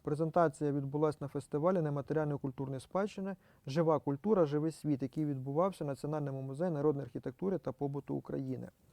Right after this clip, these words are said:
На реверсі монети зображено тарілку з борщем у центрі і традиційний напис «Борщ»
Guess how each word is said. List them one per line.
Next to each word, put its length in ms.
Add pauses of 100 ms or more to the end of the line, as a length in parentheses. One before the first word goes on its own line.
(460)
На 280
реверсі 600
монети 520 (720)
зображено 840
тарілку 480
з 40
борщем 600
у 100
центрі 560 (2750)
і 120
традиційний 680
напис 440
«Борщ» 600